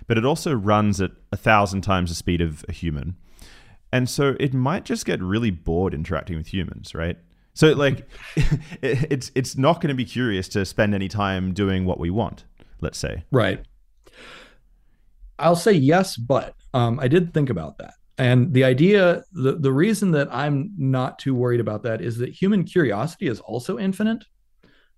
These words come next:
Speaker 2: Um,
Speaker 1: Mm-hmm.
Speaker 2: we are constantly asking questions. We literally spend billions of dollars putting telescopes in space.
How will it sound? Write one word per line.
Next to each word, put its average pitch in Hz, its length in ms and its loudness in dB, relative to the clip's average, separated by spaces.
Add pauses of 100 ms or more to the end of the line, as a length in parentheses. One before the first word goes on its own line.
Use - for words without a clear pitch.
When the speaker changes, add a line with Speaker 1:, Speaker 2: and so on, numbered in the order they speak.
(100)
Speaker 2:
Um, 120 380 2
Speaker 1:
Mm-hmm. 98 240 -8
Speaker 2:
we 214 220 4
are 113 140 0
constantly 160 600 -2
asking 123 300 -4
questions. 113 340 -6
We 208 120 4
literally 240 360 2
spend 139 440 -4
billions 151 400 2
of 110 80 -4
dollars 117 480 -2 (300)
putting 220 260 2
telescopes 170 580 -4
in 107 80 -8
space. - 460 -8